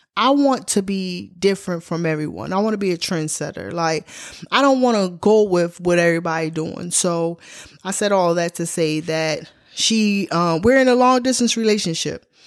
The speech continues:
And I know I have said that on a couple of episodes, but she live in the D M V,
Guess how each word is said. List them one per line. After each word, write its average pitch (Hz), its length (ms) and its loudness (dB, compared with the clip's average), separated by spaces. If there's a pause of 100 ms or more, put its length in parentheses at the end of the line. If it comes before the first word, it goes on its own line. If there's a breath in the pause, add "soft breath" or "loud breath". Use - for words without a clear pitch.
(300 soft breath)
And 175 140 0
I 175 80 4
know 190 180 2
I 190 160 2
have 180 300 0
said 180 180 -2
that 175 160 -2
on 165 460 -6 (100)
a 170 60 -6
couple 175 260 -2
of 156 80 -2
episodes, 165 520 -4
but - 280 -2
she - 160 -2
live 185 160 -2
in 175 80 0
the 170 80 0
D 170 260 2
M 170 120 0
V, 170 360 0